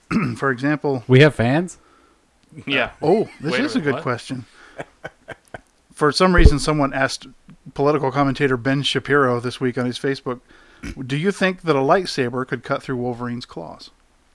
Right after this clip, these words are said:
Speaker 2: Yes.
Speaker 3: Yes.
Speaker 1: Yes. Assuming
Speaker 2: Next question.
Speaker 1: they were within contact
Speaker 2: <laughs>
Speaker 1: long enough.
Speaker 2: Oh, yeah.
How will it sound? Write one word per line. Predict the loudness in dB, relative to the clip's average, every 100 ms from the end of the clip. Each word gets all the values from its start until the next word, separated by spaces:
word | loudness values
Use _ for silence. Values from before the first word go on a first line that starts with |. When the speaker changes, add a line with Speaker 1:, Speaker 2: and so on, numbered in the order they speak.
| _
Speaker 2:
Yes. | -4 -2
Speaker 3:
Yes. | -2 -8 -16 -20 _ -20 -14
Speaker 1:
Yes. | -12 -12 -14 -20 _ _ -8 -6 -6 -6
Assuming | 0 4 4 4 2 0
Speaker 2:
Next | -2
question. | 0 0 2
Speaker 1:
they | 2 6
were | 6
within | 6 4 2 4
contact | 6 6 6 4 4 2 -8
Speaker 2:
<laughs> | 4
Speaker 1:
long | 10 10 10
enough. | 4 0 -2 -6 -16 _ _ _ _ _ _ _
Speaker 2:
Oh, | 2 4
yeah. | 4 4 2 -2